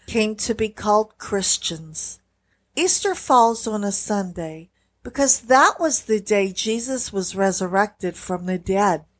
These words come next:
Jesus' ascent to heaven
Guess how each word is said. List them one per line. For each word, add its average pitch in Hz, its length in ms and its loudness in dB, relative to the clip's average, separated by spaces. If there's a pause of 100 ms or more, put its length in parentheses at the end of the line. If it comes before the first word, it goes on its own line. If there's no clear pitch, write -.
(420)
Jesus' 240 760 0
ascent 226 540 2 (200)
to 202 180 0
heaven 190 600 -2